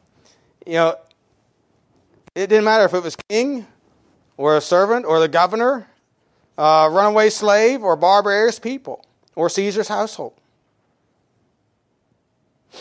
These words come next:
You know, Jesus preached and witnessed to Nicodemus, the ruler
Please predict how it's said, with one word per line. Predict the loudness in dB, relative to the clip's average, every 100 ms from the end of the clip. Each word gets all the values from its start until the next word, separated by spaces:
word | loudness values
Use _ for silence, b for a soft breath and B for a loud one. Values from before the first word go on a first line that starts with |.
| B _ _ _ _ _ -4
You | 0
know, | 2
Jesus | 2 2 2 0 -2 -12 -20 _ _ _ _ _ _ _ _ _
preached | 2 2 2 -6
and | -6 -2
witnessed | -2 0 0 -2
to | -2
Nicodemus, | 0 0 2 2 2 -2 -4
the | -2
ruler | 2 4 4 0